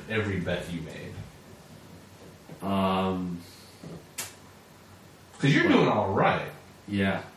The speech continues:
Speaker 2: I mean, see, you'd have to be willing, 'cause I put up, I usually put up, like, three hundred bucks, like, a week.
Speaker 1: Well,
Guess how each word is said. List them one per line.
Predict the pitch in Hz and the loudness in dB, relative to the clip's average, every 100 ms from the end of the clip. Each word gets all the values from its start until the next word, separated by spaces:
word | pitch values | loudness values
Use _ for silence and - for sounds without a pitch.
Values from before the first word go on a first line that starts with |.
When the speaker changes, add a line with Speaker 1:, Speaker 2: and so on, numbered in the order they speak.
| - | -2
Speaker 2:
I | 113 | 4
mean, | 127 - | 6 4
see, | - 156 | 4 6
you'd | 139 143 | 6 6
have | 180 | 4
to | 170 | 4
be | 123 | 4
willing, | 113 117 104 | 4 2 2
'cause | 120 | 2
I | 113 - | 2 4
put | 170 | 4
up, | - - - - - - | 4 2 -4 -16 -20 -2
I | 113 | 2
usually | 123 120 | 4 4
put | 104 107 | 2 0
up, | 101 | 0
like, | 98 - | -2 -2
three | 101 98 | -2 -2
hundred | 87 82 | 0 -4
bucks, | 85 80 - - | -6 -6 -8 -8
like, | - - | -10 -12
a | - | -14
week. | - - - - - - - - - - - - | -14 -16 -18 -20 -20 -16 -16 -16 -20 -20 -6 2
Speaker 1:
Well, | 117 110 - | 2 2 -4